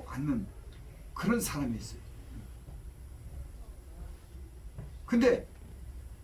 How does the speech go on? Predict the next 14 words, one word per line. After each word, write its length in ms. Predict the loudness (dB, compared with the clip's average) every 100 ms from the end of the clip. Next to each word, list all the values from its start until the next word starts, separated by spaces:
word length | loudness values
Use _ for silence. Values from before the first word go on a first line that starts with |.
| -12 -12 -12 -12 -12 -2
나는 320 | 12 12 12
그렇게 320 | 10 6 6 6
좀 200 | 6 4 -2 -6 -6 -6 -6 -8 -6 -6 -4 -4
하나님에 680 | 2 4 6 6 6 4 10
대해서 320 | 12 12 12
이렇게 160 | 6 6
어중간하게 920 | 6 4 6 6 10 10 10 8 4
섬기고 460 | 2 0 0 0
확실하게 460 | -2 0 2 4 4
섬기지 440 | 2 0 0 -2
못하는 400 | 0 -2 0 0 0
사람이, 320 | -4 -6 -6
성질 520 | 2 6 6 6 0
자체가 460 | -2 -4 -4 -4 -4